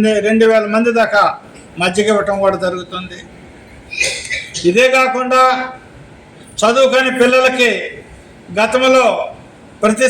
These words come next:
సంవత్సరం ఒక సుమారు ఒక మూడు లక్షల రూపాయలు వాళ్ళ పుస్తకాలు కానీ, పేనాలు కానీ, ఇంకేదైనా కానీ అవసరమైనవన్నీ కూడా ఇస్తా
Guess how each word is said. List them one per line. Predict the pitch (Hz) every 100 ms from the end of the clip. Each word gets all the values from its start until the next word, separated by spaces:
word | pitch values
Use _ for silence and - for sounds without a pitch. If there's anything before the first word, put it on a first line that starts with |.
| 247
సంవత్సరం | 247 254 254 262 233 - - - - - - - - -
ఒక | 202 226 208 - - - - -
సుమారు | 226 247 262 262 254 254 254 - - - -
ఒక | 202 226
మూడు | 240 247 240
లక్షల | 240 226 226
రూపాయలు | 247 254 262 240 196 170 - -
వాళ్ళ | 202 220 220 220
పుస్తకాలు | 208 247 254 254 247
కానీ, | 240 233 247 220
పేనాలు | 226 254 247 240 233
కానీ, | 233 240 226
ఇంకేదైనా | 226 240 254 254 254 240 220
కానీ | 226 240 247 - - - - 208
అవసరమైనవన్నీ | 247 247 247 240 240 233 226
కూడా | 226 220 202 - - - - - - - - - - 196
ఇస్తా | 190 240